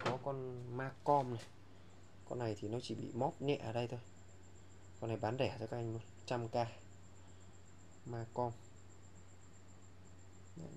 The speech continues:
mấy con không có mã này em không lên nhé. Rồi, vậy là xong lô tụ dầu các anh nhé. Rồi, bộ bấm cốt thủy lực, hàng của Đài Loan các anh ơi.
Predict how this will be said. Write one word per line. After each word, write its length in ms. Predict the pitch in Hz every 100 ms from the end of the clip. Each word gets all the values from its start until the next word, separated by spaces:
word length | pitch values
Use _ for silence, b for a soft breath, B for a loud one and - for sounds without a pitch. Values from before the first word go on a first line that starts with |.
| 131
mấy 100 | 117
con 100 | - 131
không 140 | 135 120
có 80 |
mã 120 | 127 131 160
này 100 | 147
em 100 | 110
không 220 | 117 123
lên 280 | 131 151 127
nhé. 60 | 135 - - - - - - -
Rồi, 120 | 127 - - - - - - -
vậy 100 | -
là 200 | 120 117
xong 420 | 117 - 139 135
lô 160 | 139 139
tụ 180 | 135 120
dầu 200 | 120 107
các 100 | 135
anh 60 |
nhé. 80 | 135 143 - - - - - - - - - - - - - - - - - - - - - - - - - - - - - - - - - - - - - - - -
Rồi, 240 | 143 160 147
bộ 260 | 151 147 117
bấm 260 | 147 185
cốt 200 | 202 233 -
thủy 120 | 131
lực, 200 | 147 - - - - - - - -
hàng 240 | 127 135
của 100 | 127
Đài 160 | 123 139
Loan 260 | 160 170 170
các 80 |
anh 80 | 185
ơi. 100 | 170